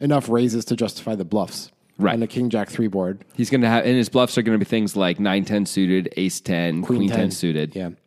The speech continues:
Speaker 2: That's
Speaker 1: 'Cause,
Speaker 2: about it.
Speaker 1: 'cause other, his value is just what? King jack suited and jack, jack, king, king, three, three.
Speaker 2: I think so.
Speaker 1: So, yeah, you have to raise sometimes with kings because of that.
Speaker 2: Right, 'cause they're just not, otherwise, or you just always flat this board. That's
Speaker 1: Yeah.
Speaker 2: the other option, right?
Speaker 1: Right.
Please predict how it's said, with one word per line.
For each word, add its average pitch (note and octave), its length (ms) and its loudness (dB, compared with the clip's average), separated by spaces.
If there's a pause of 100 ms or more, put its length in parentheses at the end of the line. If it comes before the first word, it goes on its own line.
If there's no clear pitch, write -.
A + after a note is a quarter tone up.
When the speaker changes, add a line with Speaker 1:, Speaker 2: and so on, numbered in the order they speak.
(240)
Speaker 2:
That's F#2 160 2
Speaker 1:
'Cause, C3+ 80 2
Speaker 2:
about B1 140 -2
it. A#1 140 -8 (400)
Speaker 1:
'cause C#3+ 140 2
other, D3 260 4
his B2+ 220 0
value B2+ 380 4
is A2+ 120 2
just - 260 -2
what? A2 200 0
King B2+ 200 -2
jack A2 240 0
suited A2+ 400 0
and F#2+ 300 -2 (580)
jack, A#2 220 0
jack, A#2 260 0
king, B2 180 -2
king, B2 220 -4
three, B2 160 -2
three. C#3 320 -2 (160)
Speaker 2:
I G2+ 80 -4
think - 180 -2
so. - 200 -8 (200)
Speaker 1:
So, - 140 -4
yeah, A2 300 0 (340)
you C3 120 -2
have C3+ 120 -2
to C3 100 0
raise A#2 180 2
sometimes A2 540 -2
with F#2 100 -8
kings F#2 260 -10
because F#2+ 260 -10
of F2+ 80 -8
that. D#2 260 -14
Speaker 2:
Right, D#2 260 -6 (200)
'cause E2+ 140 -8
they're E2+ 100 -4
just E2 180 -6
not, D#2 300 -4
otherwise, G2 360 2
or C3 120 2
you B2 100 6
just A#2+ 300 -2
always A2 280 2
flat F2 220 0
this - 160 -6
board. - 280 -8 (220)
That's F#2+ 120 -2
Speaker 1:
Yeah. - 80 -2
Speaker 2:
the F#2+ 60 0
other E2+ 220 -2
option, - 360 -12
right? B1 160 -10
Speaker 1:
Right. F2 240 -4